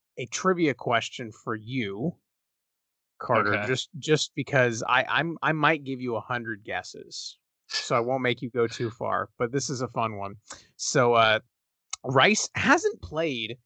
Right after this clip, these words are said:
Speaker 1: I guess, thirty, thirty ranked games in the past thirty years,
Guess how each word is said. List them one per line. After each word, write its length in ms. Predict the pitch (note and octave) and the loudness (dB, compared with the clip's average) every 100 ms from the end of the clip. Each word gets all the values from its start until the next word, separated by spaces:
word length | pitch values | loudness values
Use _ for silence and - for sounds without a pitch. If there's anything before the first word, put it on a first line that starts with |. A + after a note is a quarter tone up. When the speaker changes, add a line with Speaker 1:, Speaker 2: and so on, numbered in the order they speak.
| _ - | _ -6
Speaker 1:
I 60 | C3+ | -4
guess, 240 | D#3+ - _ - | -4 -6 _ -8
thirty, 520 | C#3 C#3+ C#3+ C#3 C3 - _ | -4 -2 -2 -4 -6 -12 _
thirty 300 | - F#3 E3+ | -2 0 2
ranked 280 | C#3 C#3 A#2 | 0 -2 -2
games 480 | B2 A#2+ A2 G#2+ - | -2 0 -2 -4 -10
in 160 | B2+ A#2 | -8 -6
the 80 | G#2+ | -6
past 480 | A#2+ G#2+ G2+ - - - | -2 0 -2 -8 -16 -4
thirty 460 | B2+ B2 A2+ A2 - | -2 0 -2 -6 -8
years, 580 | A#2+ A2 G2 A2 - | -4 -2 -2 -4 -8